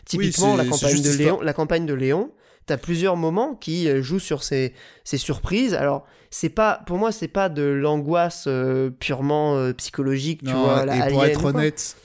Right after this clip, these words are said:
Speaker 1: pour être très honnête, c'est pas très réussi. En vrai, là, on parle beaucoup d'R E six, hein, mais, euh, même si c'est un jeu que moi, en tout cas, j'aime beaucoup,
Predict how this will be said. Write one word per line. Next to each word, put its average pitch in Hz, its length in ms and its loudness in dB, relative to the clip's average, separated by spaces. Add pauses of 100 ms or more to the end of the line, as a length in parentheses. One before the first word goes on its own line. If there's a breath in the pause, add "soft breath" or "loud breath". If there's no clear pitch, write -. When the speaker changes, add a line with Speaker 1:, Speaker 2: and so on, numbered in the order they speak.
Speaker 1:
pour 131 120 -2
être 127 80 -2
très 120 180 -2
honnête, 120 240 0
c'est 117 100 -6
pas 113 120 -4
très 110 160 -4
réussi. 104 380 -2
En 104 160 0
vrai, 143 160 2
là, 151 120 2
on 135 40 -2
parle 131 180 2
beaucoup 135 240 -2
d'R 127 200 2
E 123 60 2
six, - 360 0
hein, 127 120 2
mais, 110 200 2
euh, 104 140 0
même 117 160 0
si 117 80 -4
c'est 120 60 -4
un 120 60 -2
jeu 123 120 -2
que 120 140 -8
moi, 107 240 -4
en - 20 0
tout 120 80 -12
cas, 127 140 4
j'aime 117 200 0
beaucoup, 139 380 -2